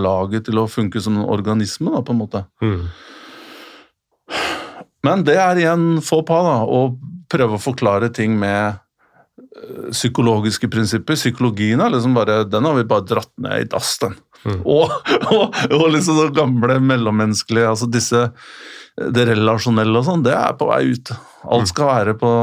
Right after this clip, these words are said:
Speaker 1: på et annet plan, liksom bare med teknologi og, og, og vitenskap og taktikk, da.
Speaker 2: Mm.
Speaker 1: Men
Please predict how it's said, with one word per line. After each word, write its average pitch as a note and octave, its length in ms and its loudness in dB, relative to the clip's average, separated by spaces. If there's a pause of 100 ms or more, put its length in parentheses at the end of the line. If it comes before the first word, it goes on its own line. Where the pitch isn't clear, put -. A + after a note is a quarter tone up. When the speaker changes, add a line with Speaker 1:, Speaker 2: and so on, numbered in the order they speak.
(160)
Speaker 1:
på A#2 120 -2
et A2+ 100 -4
annet G2+ 240 -2
plan, G2+ 340 -2
liksom G#2+ 220 -2
bare G2+ 160 0
med F#2+ 140 -4
teknologi G2+ 580 -2
og, G2 380 0
og, G#2+ 460 -6
og G#2 160 0
vitenskap A#2 520 0
og C3+ 100 -2
taktikk, - 540 -4
da. G2+ 140 -6 (420)
Speaker 2:
Mm. G2 200 -6 (240)
Speaker 1:
Men C#3+ 280 2